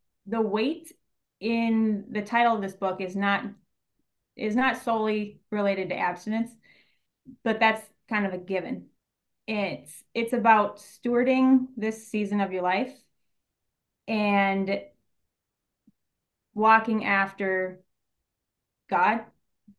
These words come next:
growing in God, and doing it his way. So walking by faith, I guess, is how I would summarize it. Being a steward to walk and live by faith. And so if you want to win in whatever season that you're in,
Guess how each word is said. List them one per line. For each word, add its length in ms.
growing 440
in 120
God, 360
and 600
doing 320
it 160
his 240
way. 360
So 360
walking 460
by 120
faith, 420
I 120
guess, 220
is 100
how 160
I 60
would 140
summarize 380
it. 140
Being 200
a 40
steward 600
to 120
walk 380
and 140
live 220
by 140
faith. 360
And 540
so 680
if 240
you 220
want 380
to 120
win 320
in 180
whatever 400
season 360
that 160
you're 140
in, 300